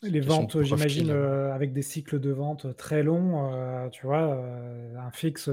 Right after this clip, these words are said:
Speaker 2: qui est, euh, très bon et pas de variable ou un variable faible,
Speaker 1: Ouais.
Speaker 2: ça peut se comprendre. Par contre, quand t'es, euh, moi, j'ai coaché des équipes qui étaient sur des cycles de vente très courts, c'était pas évident de pas avoir de variable là, hein, parce que sinon tu te démotives très vite puisque tu passes ton temps à faire des calls, euh,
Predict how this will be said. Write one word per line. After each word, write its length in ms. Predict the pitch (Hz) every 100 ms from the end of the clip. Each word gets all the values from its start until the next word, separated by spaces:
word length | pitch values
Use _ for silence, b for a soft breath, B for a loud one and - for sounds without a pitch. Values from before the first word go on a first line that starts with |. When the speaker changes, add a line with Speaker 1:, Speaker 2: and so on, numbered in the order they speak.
| 127
Speaker 2:
qui 180 | - 143
est, 40 | 143
euh, 200 | 127 120
très 240 | - 156
bon 340 | 143 156 160 143
et 200 | 131 123
pas 200 | - 151
de 60 |
variable 340 | 143 143 151 139
ou 120 | 135
un 180 | 135 131 _
variable 300 | 143 135 135
faible, 380 | - 175 165 135 - -
Speaker 1:
Ouais. 140 | 117 -
Speaker 2:
ça 160 | - 135
peut 120 | 143
se 60 | 135
comprendre. 420 | 156 143 190 160
Par 140 | 139
contre, 160 | 147 160
quand 160 | 147 139
t'es, 100 | 143
euh, 480 | 143 131 127 123 123
moi, 100 | 139
j'ai 260 | 135 127 _
coaché 280 | 143 - 147
des 220 | 139 131
équipes 320 | 135 160 147 - _ _ _
qui 80 | -
étaient 180 | 139 143
sur 220 | 143 135 131 131 -
des 100 | 139
cycles 300 | 131 143 147
de 80 | 135
vente 200 | 131 123
très 200 | - 147
courts, 420 | - 185 185 - b b b b
c'était 180 | - 139
pas 200 | - 151
évident 380 | 143 156 185 180
de 200 | 147 139
pas 140 | 139
avoir 180 | 135 131
de 80 | 131
variable 420 | 131 131 131 127
là, 100 | 120
hein, 200 | 127 160
parce 160 | 139 123
que 320 | - 127 120
sinon 280 | 117 131 147
tu 160 | 143 131
te 40 |
démotives 420 | 127 123 - 139
très 140 | - 160
vite 140 | 180
puisque 240 | 139 -
tu 80 | 127
passes 200 | - 131
ton 140 | - 131
temps 260 | 147 147
à 160 | 127 120
faire 180 | - 127
des 100 | 127
calls, 400 | - 151 156 151
euh, 320 | 127 120 120